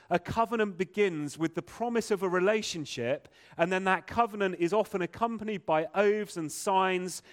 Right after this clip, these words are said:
and ceremonies that define mutually shared goals. "I love you. I will love you for better and for worse, for richer, for poorer. And by the way, here's a ring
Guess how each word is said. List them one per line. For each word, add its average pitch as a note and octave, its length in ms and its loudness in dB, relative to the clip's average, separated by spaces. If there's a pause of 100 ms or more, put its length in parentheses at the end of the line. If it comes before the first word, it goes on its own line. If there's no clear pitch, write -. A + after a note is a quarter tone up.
(140)
and D#3 160 -4
ceremonies C#3+ 920 -2 (260)
that F#3 180 0
define F3 640 0
mutually F3 500 -4
shared D3 480 0 (240)
goals. C#3 640 0 (580)
"I E3+ 120 6
love F#3+ 320 2
you. C#3+ 160 2
I D3 80 6
will D#3 100 2
love G3+ 240 4
you F#3+ 140 -4
for D#3+ 100 -6
better G3 400 0
and D#3+ 160 -4
for E3 140 0
worse, F3+ 340 2
for D3 140 -2
richer, G3+ 380 0
for D3+ 160 -4
poorer. E3 500 2 (240)
And D3 200 -6
by A#3 260 4
the F3 100 0
way, D3 240 4
here's A3 400 0
a G3 80 2
ring D#3+ 580 0